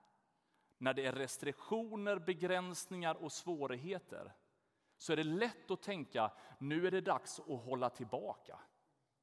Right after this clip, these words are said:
Det här profetiska he-, ordet är till ett folk i förskingring. Det är liksom i alla möjliga konstiga situationer.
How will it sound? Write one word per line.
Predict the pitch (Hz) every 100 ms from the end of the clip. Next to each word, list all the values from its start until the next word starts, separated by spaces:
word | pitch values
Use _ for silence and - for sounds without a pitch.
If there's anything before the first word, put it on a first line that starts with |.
| _ _ _ _ _ _ _ _ _ _ _ -
Det | 135
här | 156 233
profetiska | 240 220 226 240 220 196 196
he-, | 165 175 - 180 -
ordet | 233 262 190 - 104 - - - _ _ _ -
är | 190 226 226
till | 208 202
ett | 185
folk | - - 220 208 -
i | 196
förskingring. | - 190 233 240 214 185 - 143 - - - - - 185 -
Det | 226 233
är |
liksom | 233 214 226
i |
alla | 233 254 233
möjliga | 240 254 240 220 254
konstiga | 247 277 233 202 226
situationer. | 208 214 208 - 240 247 143 107